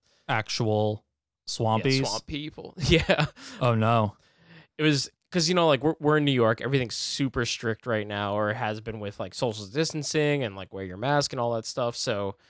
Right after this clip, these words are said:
Speaker 2: and I've been tried, you know, trying to be really good with that. And I stopped, like,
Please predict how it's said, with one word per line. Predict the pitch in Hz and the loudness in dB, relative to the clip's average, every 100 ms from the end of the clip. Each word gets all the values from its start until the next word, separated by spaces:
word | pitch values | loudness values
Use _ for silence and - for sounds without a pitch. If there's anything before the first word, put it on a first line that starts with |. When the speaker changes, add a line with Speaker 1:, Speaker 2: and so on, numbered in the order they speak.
| _ _ | _ _
Speaker 2:
and | 135 | 0
I've | 113 131 | 2 4
been | 127 | 0
tried, | 113 113 117 101 _ _ | 0 2 2 0 _ _
you | 147 | -10
know, | 131 - | -10 -8
trying | 147 123 | -2 -2
to | 113 | -2
be | 110 | -4
really | 104 110 110 | -4 -2 -2
good | 104 107 | -2 -4
with | 107 | -6
that. | 110 107 107 - _ | -2 -2 -2 -8 _
And | 135 120 107 104 101 117 _ _ - | -6 -4 -4 -6 -10 -16 _ _ -12
I | 120 | -8
stopped, | - 139 131 151 - - _ _ _ _ - | -6 0 0 0 -4 -10 _ _ _ _ -8
like, | 120 | -8